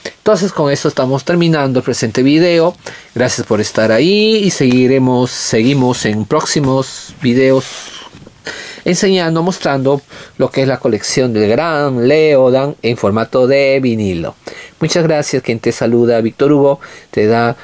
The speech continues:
bueno, este, ya se despide y nos vemos hasta el próximo video, como siempre, en eterno recuerdo del cantante que siempre sigue vigente,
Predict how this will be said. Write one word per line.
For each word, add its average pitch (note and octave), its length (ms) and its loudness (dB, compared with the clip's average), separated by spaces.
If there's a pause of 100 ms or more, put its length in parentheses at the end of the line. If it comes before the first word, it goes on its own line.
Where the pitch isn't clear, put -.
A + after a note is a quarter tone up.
(140)
bueno, G#2 260 -2
este, G#2+ 500 -2
ya A#2 140 2
se A2+ 140 -2
despide E3 560 2
y C3+ 160 0
nos A#2 160 0
vemos B2 320 0
hasta A2 180 -2
el G2+ 80 0
próximo A#2+ 400 -2
video, A2+ 400 2 (380)
como A2 220 -6
siempre, B2+ 400 -2 (100)
en A#2+ 100 2
eterno A#2+ 400 0
recuerdo A2+ 400 0
del A2 280 2
cantante A2 680 -2
que - 100 -10
siempre A2+ 320 -2
sigue A#2 200 2
vigente, G#2 540 -2